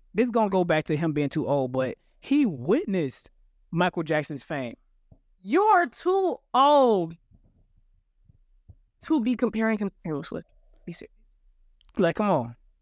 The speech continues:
Speaker 1: Come on.
Speaker 2: Serious.
Speaker 1: He, he
Speaker 2: Uh.
Speaker 1: tripping.
Speaker 2: But album of the year. Okay. So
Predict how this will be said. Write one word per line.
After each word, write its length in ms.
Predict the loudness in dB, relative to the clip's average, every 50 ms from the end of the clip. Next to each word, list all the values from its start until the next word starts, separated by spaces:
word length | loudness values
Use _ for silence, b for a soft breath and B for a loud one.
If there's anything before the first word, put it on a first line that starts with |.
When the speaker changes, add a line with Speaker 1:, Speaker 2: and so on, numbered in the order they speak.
| _ _ _ _ _ _ _ _ _
Speaker 1:
Come 140 | -2 0 0
on. 140 | 0 0 -2
Speaker 2:
Serious. 180 | -6 -10 -12 _ _ _ _ _ _ _ _ _ _ _ _ _ -8
Speaker 1:
He, 320 | -6 -4 -2 -2 -2 -2
he 60 | -2
Speaker 2:
Uh. 120 | -2 -4 -4
Speaker 1:
tripping. 360 | -2 -2 -4 -4 -4 -8 -14 -18 _ _ _ _ _ _ _ _ _ _ _ _ _ _ _ _ _ _ _ _ _ _ _ _ -6
Speaker 2:
But 400 | -2 0 4 4 4 4 2 -2 _
album 320 | 0 4 4 4 4 4 2
of 140 | 0 0
the 100 | -2 -2
year. 420 | 0 0 0 0 0 -2 -4 -8 -4 _
Okay. 420 | -2 0 0 0 -2 -4 -4 -8 -12 _ -18
So 580 | -16 -10 -2 0 2 4 4 4 4 2 0